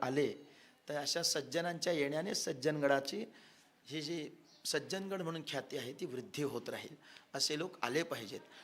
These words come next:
आणि खरं सांगू का, चांगल्या लोकांना व्यासपीठ मिळायलाच पाहिजे. सध्या विकृती खूप जमा झाली आहे, त्यामुळे अनभ्यस्त लोकांचा आणि अल्पश्रुत लोकांचा भरणा वक्ता म्हणून खूप झाल्यामुळे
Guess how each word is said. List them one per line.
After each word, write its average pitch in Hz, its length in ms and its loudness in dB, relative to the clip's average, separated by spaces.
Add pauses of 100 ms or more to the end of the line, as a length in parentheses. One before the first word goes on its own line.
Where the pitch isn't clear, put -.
आणि 143 200 -2
खरं 160 200 0
सांगू 160 300 0
का, 135 200 -2 (320)
चांगल्या 147 440 2
लोकांना 180 400 0
व्यासपीठ 170 520 2
मिळायलाच 147 440 4
पाहिजे. 110 360 -4 (260)
सध्या 170 300 -4
विकृती 170 580 -2
खूप 175 160 0
जमा 151 280 4
झाली 104 280 -4
आहे, - 100 -12 (380)
त्यामुळे 156 400 2
अनभ्यस्त 160 720 0
लोकांचा 160 640 -2 (480)
आणि 156 300 0 (100)
अल्पश्रुत 156 580 0
लोकांचा 165 540 -2
भरणा 139 400 4 (380)
वक्ता 170 460 2
म्हणून 185 300 -2
खूप - 240 0
झाल्यामुळे 156 560 2